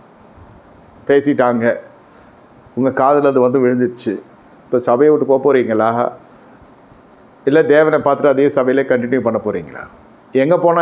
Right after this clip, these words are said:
இதுக்கு மேல ஒண்ணு வந்துச்சுன்னா என்ன பண்றது? ஆங்கிலத்துல ஒரு பழமொழி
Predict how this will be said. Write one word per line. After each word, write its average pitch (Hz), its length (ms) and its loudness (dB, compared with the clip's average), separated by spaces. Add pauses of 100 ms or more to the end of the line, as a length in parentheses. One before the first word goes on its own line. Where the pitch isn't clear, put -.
(140)
இதுக்கு 165 220 2
மேல 165 160 4
ஒண்ணு 156 160 2
வந்துச்சுன்னா 143 320 -2
என்ன 131 160 -2
பண்றது? 92 300 -6 (1400)
ஆங்கிலத்துல 147 440 0
ஒரு 120 120 -2
பழமொழி 143 280 0